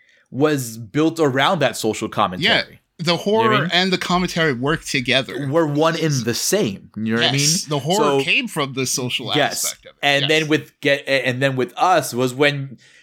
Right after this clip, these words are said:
Speaker 1: you know, you didn't really have to have the black and white of it all there. You know what I mean?
Speaker 2: Yeah.
Speaker 1: Like,
Speaker 2: You cou-,
Speaker 1: because
Speaker 2: it could have just been doubles killing people. You know?
Speaker 1: Yeah, because it wasn't even a status thing either, because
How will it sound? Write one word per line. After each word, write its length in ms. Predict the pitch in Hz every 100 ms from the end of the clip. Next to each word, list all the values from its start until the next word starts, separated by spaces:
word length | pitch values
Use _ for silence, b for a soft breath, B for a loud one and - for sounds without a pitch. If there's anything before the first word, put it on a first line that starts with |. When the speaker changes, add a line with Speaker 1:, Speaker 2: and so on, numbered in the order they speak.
| b
Speaker 1:
you 140 | 165
know, 400 | 156 139 139 - _ -
you 280 | 139 175
didn't 360 | 175 - 190 175
really 180 | 170 165
have 340 | - 180 165
to 80 | -
have 680 | 139 160 156 151 123 107 104 b b b
the 440 | 117 135 123 120 120
black 320 | 135 143 139
and 140 | 131
white 180 | 131 123
of 140 | 113
it 40 | 110
all 160 | 101
there. 360 | 98 95 90 - -
You 80 | 127
know 80 |
what 20 | 143
I 40 |
mean? 180 | 151 160
Speaker 2:
Yeah. 240 | 165 254 175
Speaker 1:
Like, 300 | 135 135 151
Speaker 2:
You 140 | 160
cou-, 80 | 147
Speaker 1:
because 240 | 170 156
Speaker 2:
it 100 | 160
could 140 | 135 175
have 100 | 185
just 220 | 196 185
been 220 | 202 180
doubles 360 | 175 190 214 190
killing 320 | - 220 190
people. 480 | 156 139 127 127 127
You 160 | - 147
know? 80 | 135
Speaker 1:
Yeah, 260 | 214 160
because 320 | 139 160 175 165
it 120 | 160
wasn't 280 | 190 185 185
even 220 | 165 151
a 60 |
status 560 | 135 - 147 160 143 -
thing 240 | 131 117
either, 480 | 120 147 120 107 98
because 520 | 104 123 143 127 120